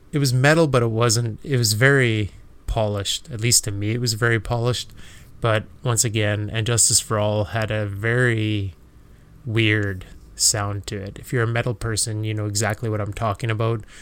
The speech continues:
A lot of people say the drums sound tinny. There's no bass to them at all. Um, they're not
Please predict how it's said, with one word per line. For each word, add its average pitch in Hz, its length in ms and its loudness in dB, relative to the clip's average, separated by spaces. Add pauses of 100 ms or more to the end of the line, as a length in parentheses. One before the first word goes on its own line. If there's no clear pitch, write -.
(260)
A 127 40 -4
lot 117 160 4
of 113 80 0
people 113 260 -4
say 107 300 2
the 101 220 -4 (220)
drums 110 500 0
sound 104 680 0
tinny. 110 520 0
There's 107 260 -2
no 101 300 -2 (260)
bass 104 300 2
to - 120 -6
them 110 140 -2
at 107 100 2
all. 107 320 0 (480)
Um, 101 300 -2
they're 104 160 -4
not 101 320 -2